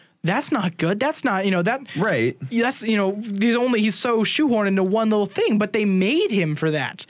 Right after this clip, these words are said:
Speaker 2: Yes.
Speaker 1: And so
Speaker 2: And
Speaker 1: my
Speaker 2: they never changed it, and that's the big thing.
Speaker 1: Right. And, like, someone like Kayn. Okay, yeah, you can play Kayn, you know, go Ross, pay, take him top lane. It works.
Speaker 2: Yes.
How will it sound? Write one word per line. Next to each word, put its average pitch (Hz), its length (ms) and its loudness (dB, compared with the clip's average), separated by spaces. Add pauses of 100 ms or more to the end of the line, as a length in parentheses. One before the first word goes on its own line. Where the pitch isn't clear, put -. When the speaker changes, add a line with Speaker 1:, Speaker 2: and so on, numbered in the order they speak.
(160)
Speaker 2:
Yes. 139 320 0
Speaker 1:
And 254 160 -2
so 240 300 2
Speaker 2:
And 233 80 0
Speaker 1:
my 143 100 2
Speaker 2:
they 151 60 2
never 143 240 2
changed 170 440 0
it, 92 120 -2
and 104 100 0
that's 113 200 -2
the 123 80 0
big 104 220 0
thing. 160 340 -2
Speaker 1:
Right. 247 420 0
And, 226 360 -2
like, 214 240 0
someone 214 520 0
like 202 300 -2
Kayn. 240 480 -2
Okay, 180 180 0
yeah, 208 220 0
you 220 200 2
can 202 180 -2
play 220 260 0
Kayn, 202 420 -2 (180)
you 185 80 0
know, 160 60 0
go 160 160 0
Ross, 208 400 -2
pay, 214 200 -4
take 247 160 -4
him 269 80 -4
top 277 280 -2
lane. 160 280 0
It 208 220 -4
works. 175 640 -2
Speaker 2:
Yes. - 380 -2